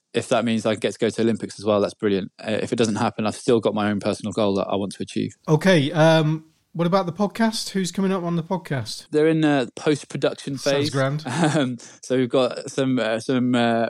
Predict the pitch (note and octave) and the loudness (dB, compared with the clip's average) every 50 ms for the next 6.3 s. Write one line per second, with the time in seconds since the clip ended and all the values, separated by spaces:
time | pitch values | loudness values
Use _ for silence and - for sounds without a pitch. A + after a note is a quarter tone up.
0 | - _ - C#3 C#3 C#3 C3 G#2+ - B2 A#2+ A2+ - B2 A2+ - - B2 A#2 A#2 | -4 _ 2 4 4 4 4 2 0 -4 -4 -4 -4 -6 -4 -4 -4 -4 -2 -2
1 | A2 - - _ - - C3 B2+ B2+ A#2 - B2+ B2+ B2 A#2 A2+ A2 A2 G#2 - | -4 -4 -8 _ 0 2 2 2 2 2 0 0 2 2 2 2 0 -2 -4 -4
2 | - A#2 G#2+ - - A2 G2+ - - A2+ A2 G2+ G2+ F#2 F#2 G#2 G2 G2 G2 G2+ | -4 -4 -4 -4 -4 -6 -4 0 2 2 2 2 2 0 -2 -2 -2 -2 -2 -4
3 | G2+ - _ _ _ _ - G#2+ G#2 G2+ G2+ G2+ G#2 G2+ G2+ G2+ G#2+ G#2 - A#2 | -6 -8 _ _ _ _ -8 -4 -2 0 0 2 2 0 0 0 0 0 2 2
4 | A2 A2 G2+ - - G2+ - A2 G#2+ G2 - - - B2 - - A#2 G#2 - A2+ | 2 2 0 -4 -4 -2 0 2 2 0 -2 -4 -8 -8 -4 -2 -2 -2 0 2
5 | A2 G#2+ G#2+ G#2+ G#2 G#2 G#2 G#2+ G#2 G2+ G2+ G2+ G#2 A2 G#2 F#2+ G2+ G2+ G2+ G2+ | 2 4 4 2 2 2 0 0 0 0 0 0 0 -2 -2 -2 -2 -2 -2 0
6 | G2+ G2 F#2+ - - - | 0 -2 -2 -4 -8 -18